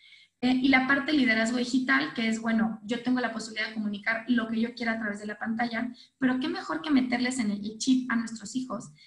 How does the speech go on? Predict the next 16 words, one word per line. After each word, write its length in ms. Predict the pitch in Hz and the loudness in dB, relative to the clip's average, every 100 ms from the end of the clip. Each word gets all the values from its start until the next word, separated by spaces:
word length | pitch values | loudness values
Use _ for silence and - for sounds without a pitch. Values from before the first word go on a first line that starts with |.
| _ | _
de 220 | 254 240 | -2 -2
que 80 | 254 | 4
el 100 | 269 | 4
uso 140 | 320 392 | 4 0
de 140 | 370 | -4
la 80 | - | -6
tecnología 500 | 226 220 214 - 247 | -4 0 -2 -2 2
les 160 | 254 | 2
permite 400 | 254 220 226 226 | 2 2 2 2
ayudar 420 | 240 - 220 247 247 | 0 -2 -2 -2 0
a 100 | 226 | -2
alguien 300 | 220 202 202 | -4 -4 -4
más, 300 | 202 - _ - _ - | -8 -14 _ -20 _ 2
crear 340 | 262 262 262 | 6 8 8
una 140 | 262 | 8
oportunidad, 720 | 254 220 214 196 196 202 202 | 6 4 -2 0 2 0 -2